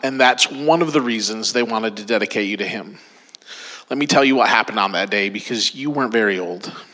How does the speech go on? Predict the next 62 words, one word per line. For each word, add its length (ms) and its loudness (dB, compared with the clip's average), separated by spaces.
Your 100 0
parents 320 6
brought 300 6
you 80 4
to 60 6
the 60 -4
front 200 4
of 80 2
the 60 2
church, 520 4
a-, 80 -10
and 300 0
I 140 6
told 260 4
everyone 380 4
that 120 0
your 120 0
parents 360 -2
wanted 240 0
to 80 -6
dedicate 460 0
you 100 -6
to 80 -8
Jesus. 640 -6
That 260 2
meant 200 2
that 100 -2
they 100 4
wanted 320 2
to 80 2
raise 380 2
you 180 -4
so 160 0
that 140 0
you'd 260 -4
grow 240 6
up 140 2
knowing 320 -2
that 120 -4
Jesus 440 2
loves 180 2
you 80 -2
very 420 2
much. 460 0
They 80 8
wanted 300 6
you 80 2
to 80 -6
grow 160 8
up 120 0
knowing 420 4
that 140 2
you 200 -4
could 140 4
have 240 2
Jesus 440 2
as 140 0
your 100 -4
Savior 580 4
and 220 0
your 120 0
friend. 560 -4